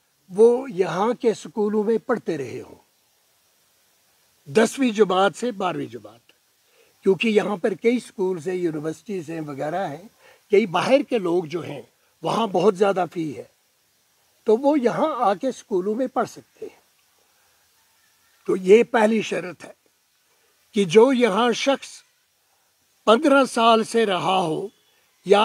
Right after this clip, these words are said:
अगर student हो तो कम अज कम सात साल यहाँ रहा हो। फिर उसके बाद क्या होता है,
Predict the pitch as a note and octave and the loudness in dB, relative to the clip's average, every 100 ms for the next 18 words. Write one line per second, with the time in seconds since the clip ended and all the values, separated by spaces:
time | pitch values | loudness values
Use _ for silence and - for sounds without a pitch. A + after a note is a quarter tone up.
0 | A3+ G#3+ G#3+ G3 - - F#3+ F#3+ C4+ G3 | 4 2 2 0 -8 -10 -6 0 0 0
1 | E3 G3+ - _ _ _ _ _ A3 - | -8 -12 -18 _ _ _ _ _ 4 4
2 | B3 C4+ D#4 A#3 - A#3 A3+ - G#3 G#3+ | 4 4 4 0 -4 -4 -4 -2 -2 -2
3 | - F#3 F3 D#3+ C#3+ D3+ B2+ C3 - _ | -4 -6 -6 -10 -10 -12 -12 -14 -20 _
4 | _ _ _ _ _ _ _ _ _ _ | _ _ _ _ _ _ _ _ _ _
5 | _ - F3 G#3+ C4 - A3+ G3 G3 E3 | _ -2 0 0 -4 -4 -4 -2 -4 -4
6 | G#3+ F#3 E3+ - E3 | -4 -4 -8 -14 -16